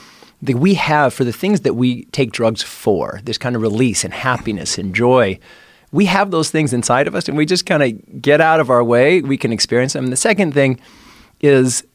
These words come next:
I believe that there are no, I say this in my ceremonies, there's no such thing as sacred cacao or sacred plants or sacred mountains or sacred people if we don't treat life with sacredness.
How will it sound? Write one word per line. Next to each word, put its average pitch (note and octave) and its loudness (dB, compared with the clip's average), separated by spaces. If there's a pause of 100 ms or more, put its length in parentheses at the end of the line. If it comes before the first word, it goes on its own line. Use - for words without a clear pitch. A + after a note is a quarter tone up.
(480)
I C#3 0
believe A#2+ -2
that F2+ -8
there A#2 0
are A#2 2
no, B2+ 2 (260)
I A2+ -2
say C#3 2
this A2 -4
in F#2+ -4
my F#2 -6
ceremonies, G2 -4
there's G#2+ -8
no C#3+ 0
such C3 -2
thing A2 -2
as F2+ -6 (240)
sacred A2+ -2
cacao G2 -2
or - -8
sacred G#2 -4
plants G2+ -4
or - -20
sacred G#2+ -4
mountains F#2+ -2
or - -12
sacred G#2+ -6
people G#2 -4 (360)
if E3 0
we C#3+ 4
don't B2+ 0
treat A2+ -2
life G2+ 0
with G2 -6
sacredness. - -6